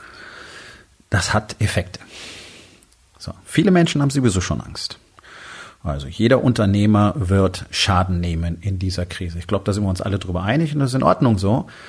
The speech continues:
Es geht darum, diesen Schaden so gering wie möglich zu halten und vor allen Dingen jetzt schon an den Perspektiven zu arbeiten. Was können wir denn tun, damit wir in Zukunft anders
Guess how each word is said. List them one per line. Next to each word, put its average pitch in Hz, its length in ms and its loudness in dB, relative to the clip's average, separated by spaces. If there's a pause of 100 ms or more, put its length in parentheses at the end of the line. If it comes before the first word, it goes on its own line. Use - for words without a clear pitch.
(140)
Es - 140 -2
geht 123 180 0
darum, 123 360 2
diesen 107 220 0
Schaden 107 320 2
so 95 160 0
gering 95 260 0
wie 92 100 2
möglich 101 340 2
zu 113 160 -4
halten 113 340 -2
und 113 340 6
vor - 200 -4
allen 107 180 2
Dingen 101 240 0
jetzt 92 260 0
schon 98 160 0
an 87 120 2
den 92 100 2
Perspektiven 98 640 -2
zu - 160 -2
arbeiten. 107 560 0
Was 110 180 0
können 117 300 0
wir 101 80 2
denn 113 240 2
tun, 151 480 4 (1400)
damit 98 360 2
wir 113 340 4
in 101 140 2
Zukunft - 880 -2 (1600)
anders 127 840 2